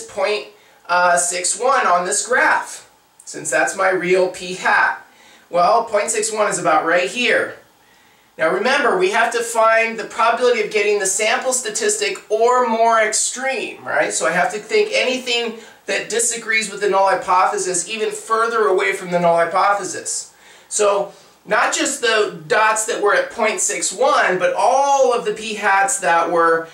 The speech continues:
more extreme than point six one. They, they're mo-, s-, uh, farther away from the middle than the point six one is. If I counted them, all the dots that came into the tail, seems like there was about forty-eight of them.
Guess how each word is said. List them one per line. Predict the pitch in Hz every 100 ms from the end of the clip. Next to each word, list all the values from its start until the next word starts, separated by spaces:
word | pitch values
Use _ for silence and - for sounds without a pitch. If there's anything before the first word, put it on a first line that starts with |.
| - -
more | 175 214 254 262 247
extreme | 247 - 247 262 254 208 185
than | 185 180
point | 202 190
six | 190 196 185
one. | 220 240 175
They, | 165 156
they're | 185 175
mo-, | 165 196 190
s-, | - - - - _ -
uh, | - - -
farther | 214 254 269 262
away | 220 226 226 220
from | 220 214 208
the | 208
middle | 220 - 185 160 175 - - - - -
than | 185 190
the | 202 -
point | 202 190
six | - 185 -
one | 180 214 214
is. | - - - - _ _ - - -
If | 175
I | 196 196
counted | - 208 262 349 165 214
them, | 175 165
all | 160 185 -
the | 233
dots | 226 226 220 208
that | 202 -
came | 214 208
into | 190 175
the | 160
tail, | 262 262 - -
seems | 208 214
like | 208
there | 196
was | 180
about | 180 180 -
forty-eight | 202 208 190 185 190 170
of | 156
them. | - -